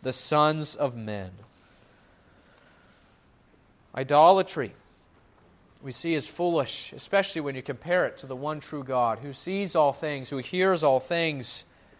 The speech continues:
who is a God. He's not even far off in that he, he is there. Can anyone hide himself in secret places? Shall I not see him? You can't hide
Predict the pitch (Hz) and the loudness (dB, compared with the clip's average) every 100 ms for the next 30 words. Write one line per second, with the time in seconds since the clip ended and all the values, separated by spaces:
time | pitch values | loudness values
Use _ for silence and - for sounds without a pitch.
0 | _ _ _ _ 185 175 160 139 160 190 | _ _ _ _ 4 6 4 4 12 12
1 | 190 151 147 151 170 226 233 165 175 165 | 12 12 8 6 10 10 6 -2 -2 -4
2 | - 180 165 175 220 185 170 156 156 165 | 4 8 10 12 12 12 8 2 2 4
3 | 170 165 185 170 151 190 233 240 127 104 | 0 4 4 4 8 10 12 10 8 2
4 | - _ _ 175 196 226 233 185 - 175 | -12 _ _ -2 0 2 4 4 6 10
5 | 220 240 220 185 - 170 156 165 156 208 | 10 8 2 -4 4 6 6 0 -4 -6
6 | 208 208 - 180 208 - 185 120 - - | 0 -2 0 0 0 0 -2 -2 -10 -16
7 | - _ _ - 170 165 160 185 240 - | -20 _ _ 4 6 6 8 8 8 4
8 | 170 151 202 208 233 233 - 226 202 131 | 0 0 -2 0 0 0 4 6 8 6
9 | 135 | 2